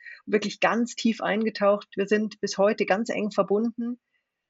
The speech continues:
Hab dann nach dem Vordiplom die Möglichkeit bekommen, für ein Praktikum nach, ähm, Neuseeland zu gehen, <laughs> bin dann fast zwei Jahre im Paradies geblieben. Ähm,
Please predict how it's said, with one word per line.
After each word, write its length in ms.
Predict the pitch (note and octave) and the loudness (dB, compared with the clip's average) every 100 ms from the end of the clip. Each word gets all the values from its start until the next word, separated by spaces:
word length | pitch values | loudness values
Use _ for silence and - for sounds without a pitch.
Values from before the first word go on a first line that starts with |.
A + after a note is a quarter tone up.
| _ - | _ 0
Hab 220 | G3+ - | 0 2
dann 400 | G3+ G#3 G#3 - - | 2 2 -2 -8 0
nach 300 | A#3 A3 A#3 | 4 4 2
dem 100 | A#3 | -2
Vordiplom 920 | - A3 A3+ G#3+ - A3 G#3+ A3 G#3 | 2 2 2 -2 0 0 0 -2 -2
die 320 | G#3+ G#3+ G#3 | 0 2 2
Möglichkeit 640 | F#3 G#3 B3+ B3 - A3 - | 4 4 4 2 0 -2 -2
bekommen, 400 | G#3+ G#3+ G#3 G#3 | -4 0 0 0
für 140 | - | -2
ein 80 | G3+ | -4
Praktikum 760 | - G#3 - G#3+ - G#3 G#3 G3+ | -2 -4 -4 -6 -2 0 0 0
nach, 300 | G3 G3 - - - - _ - | 0 0 -4 -14 -20 -20 _ 0
ähm, 320 | F#3+ F#3+ F#3 | 2 2 2
Neuseeland 680 | G3+ G3 E3+ F#3 C4 B3 B3 | 2 4 4 4 4 2 0
zu 160 | - A#3 | -2 0
gehen, 400 | A3+ A#3+ C4+ C#4 - | 2 2 2 -2 -14
<laughs> 120 | _ | _
bin 280 | G#3+ A#3 G#3 | 0 0 2
dann 200 | G#3 A3+ | 2 2
fast 520 | - G#3 - - - | 4 2 2 -10 -10
zwei 280 | - G#3 G#3 | 4 6 6
Jahre 300 | G#3+ A3 A3+ | 6 4 2
im 140 | G#3 | -2
Paradies 600 | B3+ G3+ G#3 A#3 C#4+ - | 0 0 0 0 -2 -2
geblieben. 800 | C4 B3 B3 - D4+ - C4+ - - - - B4 F#4+ - | -2 0 0 2 0 0 -4 -4 -12 -12 -6 -4 -4 2
Ähm, 300 | C4 C#4 | 2 2